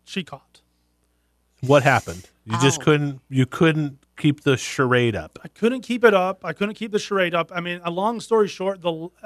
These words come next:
Speaker 1: once she found out that the credit cards were there,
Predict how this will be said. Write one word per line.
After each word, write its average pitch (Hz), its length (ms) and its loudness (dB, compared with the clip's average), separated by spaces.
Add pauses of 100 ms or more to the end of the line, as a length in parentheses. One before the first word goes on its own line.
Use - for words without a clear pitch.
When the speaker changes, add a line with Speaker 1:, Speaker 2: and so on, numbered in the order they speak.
(160)
Speaker 1:
once 196 340 -6
she 233 200 -6
found 185 380 -2
out 180 240 0
that 165 140 -4
the 151 100 -10
credit 175 280 -4
cards 175 260 -4
were 175 80 -6
there, 151 400 -8